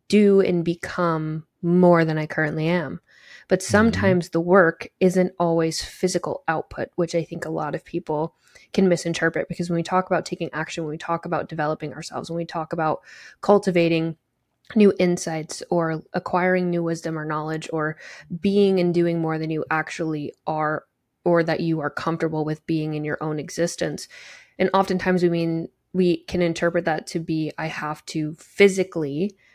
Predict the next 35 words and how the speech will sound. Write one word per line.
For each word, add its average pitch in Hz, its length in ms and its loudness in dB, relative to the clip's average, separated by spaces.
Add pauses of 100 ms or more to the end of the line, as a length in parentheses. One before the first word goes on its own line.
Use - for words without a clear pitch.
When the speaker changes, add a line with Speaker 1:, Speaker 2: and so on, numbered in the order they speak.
(300)
Speaker 1:
do 175 320 6
something 156 680 -6 (340)
more 151 640 2
than 160 120 0
I 151 100 -2
Speaker 2:
Mm-hmm. 196 100 -2
Speaker 1:
currently - 320 -4
am," 160 180 -4
which 285 200 4
sometimes 185 480 0
is 190 200 4
the 156 140 -2 (100)
correct 147 360 -4
answer, 151 300 -4
right? 170 140 2
Sometimes 170 420 -8
it 165 80 0
is 190 120 2
a 170 60 4
volume 143 400 -6
game, 143 320 -4 (580)
but 208 120 4
other 247 180 8
Speaker 2:
Yeah. - 60 4
Speaker 1:
times 170 340 0
it's, - 340 0 (380)
it's 202 140 2
a 233 60 4
skill 349 280 4
set - 260 0
game 156 220 -4
or 175 160 4
a 190 60 4
knowledge 208 480 2
game. 127 320 -8